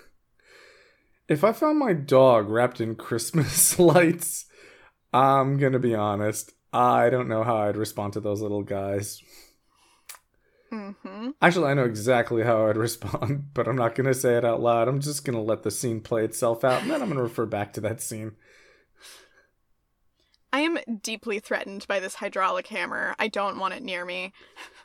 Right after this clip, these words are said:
Speaker 1: Why, why would you need
Speaker 2: Oh, God.
Speaker 1: why would you need that?
Speaker 2: For no
Speaker 1: Why would
Speaker 2: reason.
Speaker 1: you need any of that shit?
Speaker 2: There's no reason.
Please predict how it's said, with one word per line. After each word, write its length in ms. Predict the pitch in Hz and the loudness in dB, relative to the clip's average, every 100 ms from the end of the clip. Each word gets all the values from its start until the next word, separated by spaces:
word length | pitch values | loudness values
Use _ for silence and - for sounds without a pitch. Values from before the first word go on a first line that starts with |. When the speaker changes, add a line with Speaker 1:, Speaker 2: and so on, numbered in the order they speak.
| _ _ _ _ _ _ _ _ | _ _ _ _ _ _ _ _
Speaker 1:
Why, 300 | 127 156 160 - - | -10 -8 -10 -12 -14
why 300 | 127 135 143 | -10 -10 -10
would 280 | 135 131 | -10 -12
you 80 | 147 | -10
need 380 | 131 127 123 123 - - | -8 -6 -8 -10 -10 -4
Speaker 2:
Oh, 220 | 285 269 | 0 0
God. 260 | 226 185 | -4 -6
Speaker 1:
why 120 | 208 127 | -6 -6
would 200 | 117 123 | -6 -8
you 100 | 113 | -10
need 180 | 113 110 | -10 -10
that? 240 | 104 104 | -10 -12
Speaker 2:
For 160 | - 415 | -4 -2
no 120 | 415 | 0
Speaker 1:
Why 60 | 415 | 0
would 40 | 453 | 0
Speaker 2:
reason. 240 | 508 - - 127 | 0 -2 -8 -8
Speaker 1:
you 80 | |
need 60 | 120 | -8
any 160 | 120 117 | -8 -8
of 60 | |
that 160 | 110 107 | -10 -14
shit? 140 | - | -6
Speaker 2:
There's 180 | 359 370 | -4 -2
no 380 | 359 359 370 392 | -2 2 2 2
reason. 540 | 349 381 403 226 180 | 0 -2 -2 -6 -10